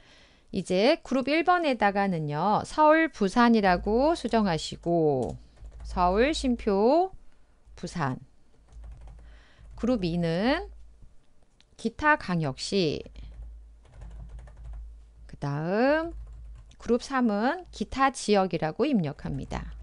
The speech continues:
그래서 그룹을 작성하시고 그 다음에 그룹명을 수정해 주시고요.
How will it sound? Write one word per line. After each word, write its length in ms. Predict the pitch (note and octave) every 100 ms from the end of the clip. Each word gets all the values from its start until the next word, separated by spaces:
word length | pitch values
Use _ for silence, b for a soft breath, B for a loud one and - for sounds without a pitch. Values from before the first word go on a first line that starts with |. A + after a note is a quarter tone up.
| - - - - - - - - - - - _ _ _ _ _ _ _ - -
그래서 180 | F#3 -
그룹을 340 | G3+ G3+ A3
작성하시고 1120 | A3 E3+ G3 G#3+ A3 - A3 A3 B3+ D#4+ F4+
그 80 | -
다음에 220 | E3 D#3+
그룹명을 680 | F3 G#3 A#3 G3+ D#3+ G3 C#4
수정해 400 | D#4+ A#3 A3+ G#3+
주시고요. 640 | G3+ C#3+ - C3 C3 A2+